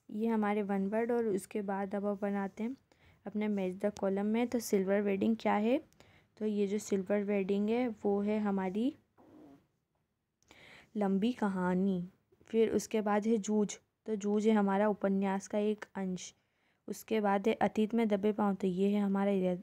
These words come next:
यात्रा वृत्तांत। फिर डायरी के पन्ने, ये है हमारे एन फ्रैंक और आनंद यादव, ये थे हमारे मा-, मराठी के साहित्यकार। फिर सेकंड में द कॉलम कृष्णानंदन पांडे,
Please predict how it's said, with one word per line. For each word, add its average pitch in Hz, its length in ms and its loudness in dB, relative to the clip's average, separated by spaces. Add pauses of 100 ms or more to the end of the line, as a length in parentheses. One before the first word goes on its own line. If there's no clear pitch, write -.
यात्रा 196 360 -4
वृत्तांत। 214 520 -4 (360)
फिर 240 120 0
डायरी 196 580 0
के 247 180 0
पन्ने, 208 480 0
ये 208 540 0
है 226 80 2
हमारे 202 640 2 (160)
एन 208 340 0 (140)
फ्रैंक 208 460 -4 (520)
और 226 140 -4 (160)
आनंद 196 580 2
यादव, 185 360 0
ये 185 200 0
थे 190 140 -6
हमारे 190 320 0
मा-, 196 360 -2 (300)
मराठी 180 420 -6
के 240 240 -2 (480)
साहित्यकार। 185 840 -2 (460)
फिर 208 100 -4
सेकंड 226 380 0
में 220 160 0
द 220 120 2
कॉलम 214 400 2
कृष्णानंदन 208 880 2
पांडे, 190 560 -2